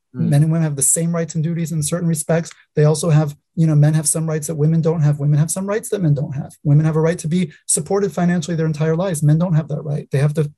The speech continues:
Speaker 2: support themselves. You know, men, uh, take on certain leadership roles that women don't take, like head of the household, you know, kind of, um, uh, in, uh, paradigmatically speaking, also, uh, religious leadership, like leading prayer and so forth, right? So there are distinctions there.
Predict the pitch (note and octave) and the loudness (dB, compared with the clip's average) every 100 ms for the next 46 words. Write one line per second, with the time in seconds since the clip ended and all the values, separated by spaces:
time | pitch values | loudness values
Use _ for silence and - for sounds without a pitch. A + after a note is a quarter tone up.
0 | _ D3 D3+ D3+ D3+ D3 C#3+ F#3 - - | _ -6 -4 -4 -2 0 0 -2 -8 -16
1 | - _ D3+ C#3+ D3+ D3 - - C#3+ D#3 | -20 _ 2 4 2 0 -4 4 6 6
2 | F3+ F#3 F3+ E3 E3 - E3+ E3 E3+ F3 | 4 0 0 0 0 0 0 0 -2 -2
3 | F3+ F#3+ F3 A3+ D3+ D#3 D#3 C#3+ D3+ D3 | -2 -2 -2 -2 -6 -4 0 0 0 2
4 | C#3+ D3 C#3+ C3+ - C3 - C3 D3 C#3+ | 4 4 2 -4 -4 -4 -4 -6 -4 0
5 | C#3+ C#3+ D3+ D3+ D#3+ - D#3 D3 - - | 0 0 0 0 -2 0 0 -2 -8 -20
6 | - D#3+ C#3+ D3 - D3 D3 C#3+ - C3+ | -2 2 2 2 -2 0 0 -2 -6 -6
7 | C#3 - C#3+ - C#3+ D3+ C#3 B2+ C#3 - | -6 -2 -2 0 0 0 -2 -4 -8 -12
8 | - _ _ - D#3 D#3 D#3 D3+ D3 D#3 | -20 _ _ 0 2 4 4 2 2 -2
9 | - D#3 D3+ D3 D3 C3+ D3+ C#3+ - _ | -2 -2 2 2 2 0 0 0 -4 _
10 | - D3+ D3+ D3 D3+ D3 D#3+ D#3 D3 D3 | -4 -2 2 2 2 0 0 0 -2 -4
11 | D3 D#3 D3+ D3+ - D#3 D3+ D3 D3+ D3 | -2 0 0 0 0 2 2 2 0 -2
12 | D3 D3 D3 D3+ D#3+ - E3+ D3+ E3 E3 | -2 -2 -2 0 0 0 0 2 2 0
13 | D3 D3 - G#3+ - F#3+ D3+ D#3+ D#3 | 0 -2 -4 -6 -2 -2 2 2 2